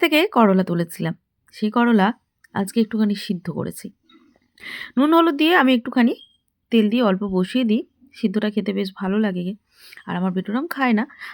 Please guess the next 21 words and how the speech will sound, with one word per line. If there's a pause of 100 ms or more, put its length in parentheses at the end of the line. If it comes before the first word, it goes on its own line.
(140)
আর
আজকে
আমি
করেছি
পেঁয়াজ
কলি
দিয়ে
আলু
মাখা। (1160)
পেঁয়াজ
কলি
দিয়ে
আলু
মাখাটা (180)
আমার
বেটুরাম
খুব
পছন্দ (100)
করে, (420)
ভালোবাসে
খেতে,